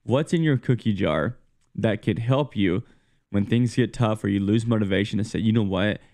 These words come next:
Remember that one time I pressed on or I achieved this because I did that? I wanna hold on to that, and I'm gonna use that to fuel me through this unmotivated time,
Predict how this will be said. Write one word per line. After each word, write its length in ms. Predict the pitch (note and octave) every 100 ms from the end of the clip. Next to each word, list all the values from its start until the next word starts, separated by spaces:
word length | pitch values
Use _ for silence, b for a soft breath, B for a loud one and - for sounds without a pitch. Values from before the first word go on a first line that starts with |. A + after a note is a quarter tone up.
| b -
Remember 160 | G#2+
that 140 | A2+ D#2
one 220 | F#2+ G#2
time 340 | - G2+ G2
I 80 | F2
pressed 420 | - G#2+ G2+ -
on 380 | G2 G2+ G2+ G2+ b b
or 140 | G2+ F#2
I 100 | F2
achieved 420 | - - G#2+ -
this 180 | G2 -
because 400 | G2 - G2 G2+
I 80 |
did 300 | F#2 F#2+ F2
that? 340 | E2+ F2+ F#2+ - b b -
I 80 | A2
wanna 220 | G#2+ G#2+
hold 280 | A2+ G#2 G2
on 200 | F#2 G2+
to 120 | A#2+
that, 260 | A2 A#2+ -
and 160 | G2 G#2
I'm 100 | G#2+
gonna 160 | G2+
use 280 | F#2 G2 G#2+
that 180 | G2 -
to 80 | -
fuel 400 | - A2 G#2+ G#2+
me 160 | G2
through 460 | - G2+ G2+ F#2+ F#2+ _ _ _ _ _ _
this 200 | G#2 G#2 -
unmotivated 800 | A2 G#2+ G2+ G2+ G2 G#2 G2 F#2
time, 480 | - F#2 G2 E2+